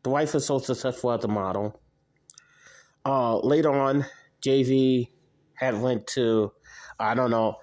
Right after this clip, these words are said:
how long J V and Elvis, uh, lasted after, uh, they got fired for Free F M. Uh, but they both had went across the, uh,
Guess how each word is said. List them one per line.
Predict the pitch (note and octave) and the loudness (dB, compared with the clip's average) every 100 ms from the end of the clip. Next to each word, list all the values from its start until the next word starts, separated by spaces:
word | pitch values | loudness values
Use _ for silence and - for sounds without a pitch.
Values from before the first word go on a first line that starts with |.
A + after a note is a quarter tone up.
| - | -16
how | - B2 | -6 -2
long | A2+ G#2+ F#2+ | 0 0 -2
J | A#2+ A#2 | -2 0
V | |
and | A2 | 0
Elvis, | G#2+ G#2 G#2+ G2+ | 0 -2 -4 -2
uh, | G2 F#2+ - | -2 -2 -2
lasted | A#2 A#2 - A2 G2+ | -4 -4 -4 -2 -2
after, | G2 - A2 F#2+ F#2 - _ - - | -2 -4 -2 -2 -2 -6 _ -20 -10
uh, | G#2 G2+ F#2+ | -4 -2 -2
they | G#2 G#2 | -2 -4
got | G2+ G2 | -4 -6
fired | - G#2+ G#2 F#2 | -4 -2 -2 -2
for | F2+ | -6
Free | F#2 - A2+ | -6 -2 -2
F | F#2 - | -2 -2
M. | D3+ C3 G2+ F#2+ _ _ _ _ - - - | -2 0 -2 -4 _ _ _ _ -20 -16 -4
Uh, | A2 G#2 F2 | -2 0 0
but | F2 A#2+ | -2 2
they | C3+ B2+ A#2+ | 2 2 2
both | C#3+ D3 | 0 0
had | - G#2+ G#2 | 0 0 0
went | A#2+ A#2+ A#2 - _ _ - | 0 -2 -4 -10 _ _ -10
across | - - B2 A#2 - | -8 -2 0 0 -2
the, | A2+ G#2+ G2+ | 0 2 2
uh, | G2 G#2+ G2 | 2 2 2